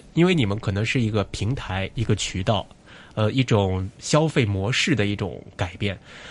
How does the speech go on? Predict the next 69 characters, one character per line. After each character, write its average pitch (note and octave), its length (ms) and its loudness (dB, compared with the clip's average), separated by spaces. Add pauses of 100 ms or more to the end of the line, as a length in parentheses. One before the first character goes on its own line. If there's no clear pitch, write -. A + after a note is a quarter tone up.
(100)
那 A3+ 80 6
你 E3+ 100 6
是 G3 140 4
想 A2+ 240 4
說， D#3 180 4 (300)
通 G#3 160 -2
過 F#3+ 140 4
自 - 80 -2
己 C3 120 2
這 C#3 100 -2
個 B2 40 -2
平 C3 240 -4
台， G2+ 340 -6 (120)
將 D#3+ 120 2
來 D#3 120 2
可 C#3+ 100 0
以 A2 80 4
吸 - 180 -2
納 C3+ 160 0
到 A2+ 120 2
更 B2 200 -2
多 B2 120 0
不 - 120 0
同 - 160 -8
的 A2+ 80 0
保 G#2 160 0
險 G2+ 200 -2
公 A2 120 -6
司 A#2 60 0
的 G#2 80 0
產 - 180 -4
品 F#2+ 140 0
進 G2+ 160 0
來， F2+ 240 -2 (160)
形 C3+ 240 4
成 A2+ 160 0
了 A#2+ 60 4
一 B2 100 4
個 B2 100 2
第 C3 160 2
三 C#3 220 2
方 D3+ 100 0
的 A#2 80 0
一 A2 60 -2
個 G#2+ 100 0
渠 - 240 -4
道， A2 240 0 (320)
在 E3 160 4
這 A3+ 140 4
個 D3 80 6
平 A2+ 180 -2
台 G#2 160 0
上 A2+ 160 0
可 A#2+ 140 0
以 G#2+ 60 2
購 D3+ 180 0
買 G2 140 0
到 G#2+ 100 0
不 A#3 160 0
同 G#2+ 220 -4
家 C3+ 120 -2
的 G2+ 120 0
產 G2+ 180 -4
品， G2+ 140 -4
而 G#2 100 0
通 C3 180 -4
過 C3 80 0
一 B2 80 -2
種 G2 220 -6